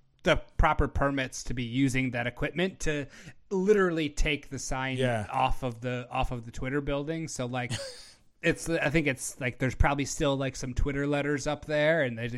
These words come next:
Speaker 1: it was just shut down.
Speaker 2: Yeah. Uh, uh, uh, Johnny, I think, sent that. But I was seeing, I, I was seeing, um,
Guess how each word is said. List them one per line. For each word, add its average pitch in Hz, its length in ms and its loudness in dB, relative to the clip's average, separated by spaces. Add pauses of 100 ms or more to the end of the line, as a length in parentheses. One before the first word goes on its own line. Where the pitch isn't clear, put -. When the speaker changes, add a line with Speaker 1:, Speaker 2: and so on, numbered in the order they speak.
Speaker 1:
it 135 60 0
was 131 140 -2
just - 240 -6
shut - 380 -4
down. 123 440 -2 (880)
Speaker 2:
Yeah. 120 320 -2 (280)
Uh, 131 520 2 (180)
uh, 139 40 -2
uh, 131 400 2
Johnny, 135 400 2
I 113 40 -6
think, 120 240 -8
sent 127 220 -8
that. 120 240 -6 (400)
But 131 100 2
I 147 60 8
was 147 160 6
seeing, 131 300 2
I, - 140 -2
I 151 160 0
was 165 120 2
seeing, 175 300 2
um, 156 560 6